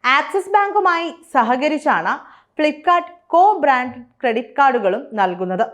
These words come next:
ആക്സിസ് ബാങ്കിന്റെ സഹകരണത്തിൽ ഫിൻടെക് മേഖലയിലെ ഓഫറുകൾ വർദ്ധിപ്പിക്കാൻ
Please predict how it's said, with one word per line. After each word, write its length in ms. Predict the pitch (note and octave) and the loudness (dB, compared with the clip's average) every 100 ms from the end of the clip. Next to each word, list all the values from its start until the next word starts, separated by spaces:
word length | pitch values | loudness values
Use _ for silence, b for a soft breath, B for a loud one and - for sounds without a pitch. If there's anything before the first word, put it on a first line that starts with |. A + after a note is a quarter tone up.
| - b b b - A3+ | -12 b b b 0 0
ആക്സിസ് 380 | B3+ - F4 D#4 | 0 -4 -2 0
ബാങ്കിന്റെ 380 | F4+ F4+ F4 F#4 F4+ | 0 -2 -6 -4 -2
സഹകരണത്തിൽ 640 | B3+ C4 D4 D4+ D4 G#3 - b b _ | -2 -2 -2 -2 -4 -8 -10 b b _
ഫിൻടെക് 440 | E4+ D#4+ F4 G4+ G4 | -4 -2 -2 -2 -2
മേഖലയിലെ 640 | D#4 C#4+ D4+ E4 D4+ C#4+ C#4+ C4+ A#3+ | -4 -2 -2 -2 -2 -2 0 4 4
ഓഫറുകൾ 460 | A#3+ A#3+ D#4+ D#4+ C#4+ | 2 -2 -2 -2 0
വർദ്ധിപ്പിക്കാൻ 640 | A3+ G#3+ C4+ C#4+ A3+ F#3 | -2 -2 -6 -6 -6 -6